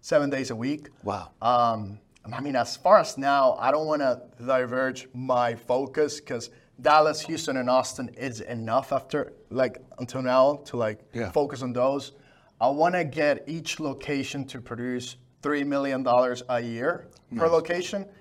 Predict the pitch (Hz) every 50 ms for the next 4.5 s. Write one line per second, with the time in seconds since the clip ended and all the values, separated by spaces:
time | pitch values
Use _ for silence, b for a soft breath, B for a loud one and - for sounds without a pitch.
0 | B B B - 135 143 151 143 147 139 147 147 - - 165 156 160 160 160 131
1 | - 110 123 123 - - 151 143 127 127 120 120 123 - 123 117 - - 123 110
2 | 110 - - - - 127 113 107 - - - 117 110 110 107 104 104 - - -
3 | - 110 107 95 - - 104 87 85 82 - 52 - - - 76 69 - - _
4 | _ _ _ - - 135 123 98 85